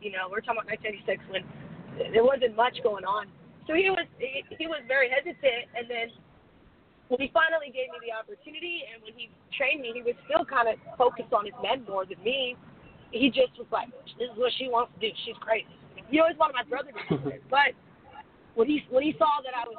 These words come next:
Speaker 1: taking it serious and that I'm very, I'm a very competitive person naturally.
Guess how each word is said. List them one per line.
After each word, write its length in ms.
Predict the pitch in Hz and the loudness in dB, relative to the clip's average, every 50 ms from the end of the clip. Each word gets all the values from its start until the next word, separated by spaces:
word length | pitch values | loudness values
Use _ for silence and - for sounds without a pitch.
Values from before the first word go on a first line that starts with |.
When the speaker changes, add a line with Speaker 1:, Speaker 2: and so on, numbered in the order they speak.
| 220 | -8
Speaker 1:
taking 240 | 269 254 - 269 269 | -8 -8 -8 -10 -14
it 80 | 247 - _ | -14 -14 _
serious 240 | 254 247 247 254 269 - 226 | -10 -10 -8 -8 -10 -12 _
and 80 | 226 | -18
that 80 | 220 208 | -14 -14
I'm 160 | 214 214 190 | -14 -12 _
very, 240 | 214 226 247 254 247 - | -10 -8 -8 -8 -8 -8
I'm 160 | - 247 277 285 | -8 -8 -8 -8
a 40 | 208 | -10
very 160 | 247 240 233 | -10 -10 -10
competitive 480 | 226 - - _ - 226 208 196 190 - | -10 -14 -14 _ -8 -8 -8 -10 -12 -14
person 320 | - 226 220 - - - - - - - - - - | -12 -12 -12 -12 -14 -20 -20 -20 -20 -20 -20 -10 -4
naturally. 480 | 196 220 262 - - - 190 190 175 | -2 -2 -2 -2 -4 -10 -10 -10 -12